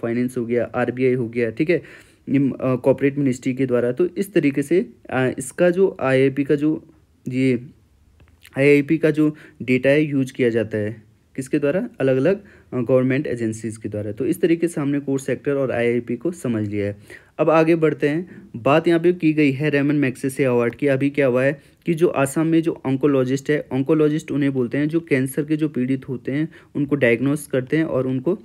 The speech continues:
उनका उपचार करते हैं। तो असम बेस्ड जो ऑन्कोलॉजिस्ट हैं, जिनका नाम रवि कानन है,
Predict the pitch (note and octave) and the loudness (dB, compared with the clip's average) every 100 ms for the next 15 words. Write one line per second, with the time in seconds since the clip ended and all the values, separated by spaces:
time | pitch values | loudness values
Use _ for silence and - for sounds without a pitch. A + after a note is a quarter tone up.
0 | - - _ C3+ C3 D3 C3+ - B2+ A2+ | -20 -20 _ -4 0 2 0 0 0 0
1 | A2+ A2 A2+ A2+ - - C#3 E3+ E3 D#3 | -4 -2 -6 -4 -4 -2 0 0 4 2
2 | E3 E3 C3 B2+ C#3+ C3 C3 C#3 D3+ C#3+ | 2 -2 -2 0 2 2 2 0 0 0
3 | C3+ C3 C#3 C#3 C3 B2 B2+ C3 A#2+ B2+ | -2 0 0 0 2 0 0 0 0 0
4 | C3 D#3 | 0 -4